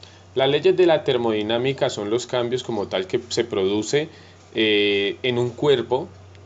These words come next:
¿ya? Pasando de un estado a otro a través de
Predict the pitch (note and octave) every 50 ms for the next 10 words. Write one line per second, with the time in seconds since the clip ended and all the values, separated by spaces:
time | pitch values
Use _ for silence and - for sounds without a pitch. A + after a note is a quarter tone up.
0 | - A2+ G#2+ A#2 B2+ D#3+ A#3 - - - - - - - - - - - - -
1 | - - - C3+ B2 - B2 A#2 A#2 A#2+ C3 C3+ C3 B2 A#2 A#2 A2+ A#2 A2+ -
2 | - - C3 B2 A#2 A#2+ B2+ - A#2 A#2 A2 A2 A2+ A#2 A#2+ C3 C3+ D3 - B2+
3 | A#2 A2 - A2 G2+ G2 G2 G2+ G2+ G2+ A#2 C#3 D3+ D3+ -